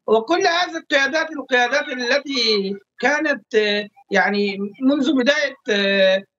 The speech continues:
آه، مقاومة حزب الله وهي قادرة على، آه، صد الهجمات الإسرائيلية ولها خبرات طويلة. الشيء الثاني الذي يقابل الشيخ نعيم قاسم هو العملية البرية في لبنان،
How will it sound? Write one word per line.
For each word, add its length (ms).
آه، 160
مقاومة 500
حزب 320
الله 400
وهي 480
قادرة 360
على، 440
آه، 320
صد 340
الهجمات 440
الإسرائيلية 340
ولها 180
خبرات 500
طويلة. 280
الشيء 220
الثاني 380
الذي 720
يقابل 540
الشيخ 440
نعيم 440
قاسم 280
هو 120
العملية 480
البرية 680
في 60
لبنان، 640